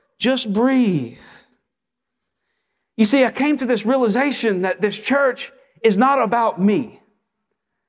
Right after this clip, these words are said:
I mean, just the other day I was talking to someone, this, you know, some people say, "Hey, I'm gonna go to your church." I'm like, "I don't have a church." I don't, I mean, where's my church? I don't, if,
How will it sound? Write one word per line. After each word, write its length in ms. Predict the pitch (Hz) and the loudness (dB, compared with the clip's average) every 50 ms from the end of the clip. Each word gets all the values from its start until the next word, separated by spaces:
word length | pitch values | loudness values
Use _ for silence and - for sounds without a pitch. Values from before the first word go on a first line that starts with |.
| _ _ _ _ | _ _ _ _
I 120 | 254 262 | 2 2
mean, 180 | 254 262 247 220 | 4 4 4 2
just 180 | 202 294 285 - | 2 0 0 0
the 100 | 285 254 | -2 0
other 100 | 233 262 | 0 0
day 40 | |
I 40 | 175 | 0
was 120 | 180 - - | -2 0 0
talking 280 | 233 254 240 233 214 | 0 0 2 0 0
to 20 | 196 | 0
someone, 260 | - 208 202 190 170 | 0 0 -2 0 0
this, 280 | 214 285 - - - - - _ _ _ _ - | 0 -2 -2 -4 -10 -16 -20 _ _ _ _ 0
you 60 | 277 | 0
know, 40 | 254 | 0
some 160 | - 302 294 | 2 0 -2
people 140 | 262 294 269 | 0 -2 -4
say, 220 | - - 254 240 220 | -2 -2 -2 0 0
"Hey, 300 | 247 262 233 190 - - - 196 | 0 0 0 -2 -2 -2 -4 -4
I'm 80 | 214 | -2
gonna 140 | 233 226 220 | 0 0 0
go 140 | 220 269 262 | 0 0 0
to 60 | 247 | 0
your 140 | 220 220 202 | -2 -2 -2
church." 320 | - 233 233 - - - - - | -2 -2 -2 -2 -4 -6 -8 -6
I'm 80 | 196 | -4
like, 160 | 190 170 - - - - _ _ _ _ _ _ _ _ | -4 -4 -6 -8 -16 -20 _ _ _ _ _ _ _ _
"I 60 | 185 226 | -2 -2
don't 120 | 220 196 | 0 0
have 120 | 214 208 | -2 -4
a 60 | 165 - | -6 -8
church." 440 | - 135 104 95 _ - - - _ _ _ _ _ _ _ _ _ _ _ _ _ _ _ _ _ _ _ _ _ _ _ _ _ _ _ _ _ _ _ _ _ _ _ _ _ _ _ _ _ _ _ _ _ _ _ _ _ _ _ _ _ _ _ _ _ _ _ _ _ _ _ _ | -10 -12 -12 -12 _ -20 -20 -20 _ _ _ _ _ _ _ _ _ _ _ _ _ _ _ _ _ _ _ _ _ _ _ _ _ _ _ _ _ _ _ _ _ _ _ _ _ _ _ _ _ _ _ _ _ _ _ _ _ _ _ _ _ _ _ _ _ _ _ _ _ _ _ _
I 100 | 147 196 | 0 0
don't, 160 | 226 214 - - | 0 0 0 -2
I 40 | 170 | -2
mean, 260 | 180 185 165 151 131 | 0 0 -2 -2 -2
where's 220 | 139 170 196 175 - - - _ _ _ _ _ _ _ - | -2 -4 -4 -4 -6 -12 -20 _ _ _ _ _ _ _ -4
my 160 | 143 185 208 | -2 -2 -2
church? 140 | 202 170 143 | -2 -6 -6
I 100 | 151 185 | -4 -4
don't, 200 | 208 175 - - | -4 -6 -6 -8
if, 120 | 160 156 | -8 -10